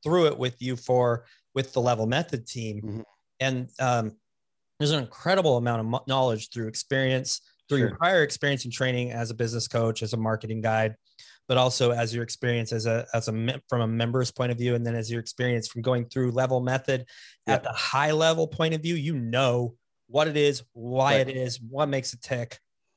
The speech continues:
Speaker 1: Um, and so with that, can you kinda just explain, uh, your, maybe, maybe your, like, your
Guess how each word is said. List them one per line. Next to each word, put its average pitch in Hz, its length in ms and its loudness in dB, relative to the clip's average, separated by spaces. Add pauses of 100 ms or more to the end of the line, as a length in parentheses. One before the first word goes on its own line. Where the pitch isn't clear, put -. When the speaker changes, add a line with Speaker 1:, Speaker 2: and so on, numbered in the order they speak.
(140)
Speaker 1:
Um, 117 380 0 (260)
and 135 100 -4
so 127 340 2 (1300)
with 135 140 2
that, 165 280 2
can 147 120 -6
you 131 80 -4
kinda 165 220 -2
just 165 260 -6
explain, 139 720 -2 (460)
uh, 120 300 0
your, 127 440 0 (320)
maybe, 127 220 -8
maybe 131 300 -2
your, 123 120 2
like, 120 200 2
your 117 320 0